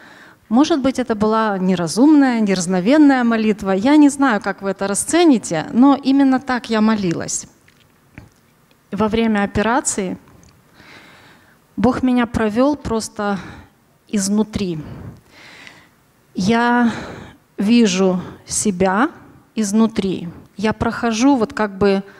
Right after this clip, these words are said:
слева направо. Внутри я вижу свои органы, я вижу свои клетки. Я вижу, как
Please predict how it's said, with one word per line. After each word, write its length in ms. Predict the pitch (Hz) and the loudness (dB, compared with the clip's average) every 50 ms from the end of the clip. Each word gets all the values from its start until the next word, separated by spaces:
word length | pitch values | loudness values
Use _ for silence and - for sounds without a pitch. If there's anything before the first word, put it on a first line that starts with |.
| - _ _ - | -20 _ _ -12
слева 540 | - - - - 214 233 233 226 208 214 | -10 -8 -6 -2 0 0 0 2 0 0
направо. 800 | 202 202 196 196 - - 202 196 185 180 170 170 160 160 170 170 - _ _ _ _ _ _ _ _ _ _ _ _ - | -2 -2 -2 -4 -4 -2 -2 0 0 0 -2 -4 -4 -6 -8 -10 -12 _ _ _ _ _ _ _ _ _ _ _ _ -18
Внутри 560 | 190 175 202 196 190 196 - 208 247 269 277 | -12 -8 -6 -6 -6 -6 -6 -4 -2 0 0
я 140 | 247 226 202 | 0 0 0
вижу 260 | 202 202 185 196 185 | 0 0 -2 -2 -4
свои 420 | - - 190 196 190 185 190 185 | -4 -4 -2 -2 0 0 0 0
органы, 480 | - 196 226 247 269 247 254 262 254 247 233 | 0 0 0 0 0 0 -2 0 0 0 0
я 140 | 220 202 | -2 -2
вижу 240 | 190 190 190 180 190 | -4 -6 -6 -8 -8
свои 320 | 180 - - 190 190 185 180 | -8 -8 -6 -4 -4 -4 -6
клетки. 580 | - - 214 214 240 - - - - 277 254 240 - - - - - - - - - - - _ | -6 -6 -4 -4 -4 -4 -6 -6 -6 -6 -6 -6 -10 -18 -20 -20 -20 -20 -20 -20 -20 -20 -20 _
Я 140 | - 214 233 233 | -4 -2 -2 0
вижу, 300 | 247 294 285 262 277 - | 0 0 0 -2 -2 -2
как 400 | - 262 254 247 - - - | -2 -2 -2 -4 -6 -10 -18